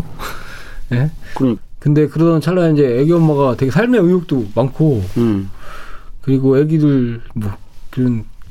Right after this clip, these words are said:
Speaker 1: 그런 키우는 거 모습 보고
Speaker 2: 네.
Speaker 1: 제가 그런 모습 보면서 야,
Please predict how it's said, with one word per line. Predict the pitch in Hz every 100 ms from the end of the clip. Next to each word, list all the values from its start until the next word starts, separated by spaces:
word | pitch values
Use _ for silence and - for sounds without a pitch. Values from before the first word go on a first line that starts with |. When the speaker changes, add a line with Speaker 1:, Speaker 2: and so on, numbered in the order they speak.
| -
Speaker 1:
그런 | 131 131 110
키우는 | - 196 180
거 | 139
모습 | 113 127 123
보고 | 127 127 139 120
Speaker 2:
네. | 123 104 95 - -
Speaker 1:
제가 | 120
그런 | 117 135 113
모습 | 127 120
보면서 | - 131 120 139 113 95 - - - - - - - -
야, | 90 90 87 82